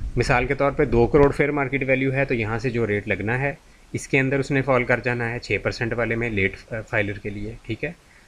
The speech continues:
तो छः परसेंट दो करोड़ का कितना बनेगा? बारह लाख रुपए, ठीक है जी। छः परसेंट दो करोड़ का, छः करोड़, अ, एक करोड़ का छः, छः लाख और दूसरे करोड़ का फिर छः लाख, तो total कितना बन गया? बारह लाख।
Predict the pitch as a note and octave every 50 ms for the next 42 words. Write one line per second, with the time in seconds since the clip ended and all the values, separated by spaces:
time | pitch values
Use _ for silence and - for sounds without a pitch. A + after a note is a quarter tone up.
0 | _ - B2+ - - - C#3 C3+ C3 C#3+ - - D3 C#3 C3 A#2 A#2 A2+ A2+ -
1 | C#3+ A#2+ A#2+ A#2+ - - C3 - C3+ - B2+ B2+ C3 B2+ C3 C3+ C3+ C3+ D3+ E3
2 | - - - - _ - - - _ _ _ _ _ - A#2+ A#2 B2 B2 A#2+ A#2
3 | A2 F#2+ F2 - - G2 F2 - C#2 A#1 - - - - _ _ - - - _
4 | _ - - C3+ C#3 E3+ F#3 F3+ G3 - - _ _ _ _ _ _ _ _ _
5 | _ _ - - - C#3 C#3 D3 C#3+ C3+ - - C#3+ C#3+ F3 - F3+ - - -
6 | B2+ A#2+ A#2+ A#2 A2 A#2+ G2 G2 F2+ F2+ - F2 - - - - - C#3 C3 C3+
7 | - C#3+ - - - B2 A2+ A2+ A2+ A2 - - C#3 C3+ C3+ - C#3+ C#3+ C#3 C3+
8 | C#3 C3 - C#3+ A#2+ A2+ - - - A#2 A2+ A#2 C3 C#3 D3 C#3 D3 - A#2 A2
9 | G#2 A#2 G#2 - - B2 A#2+ B2 A#2 A#2 A2+ A2+ B2 - - - A#2+ - - G2
10 | F#2 F2 E2+ E2+ - - A#2 - B2 A2+ A#2+ B2+ B2 C3 B2 B2 C3 B2+ C3 C3
11 | C3 D3 D3+ C3+ A#2 G2+ F#2+ F#2 F2+ E2+ D#2 -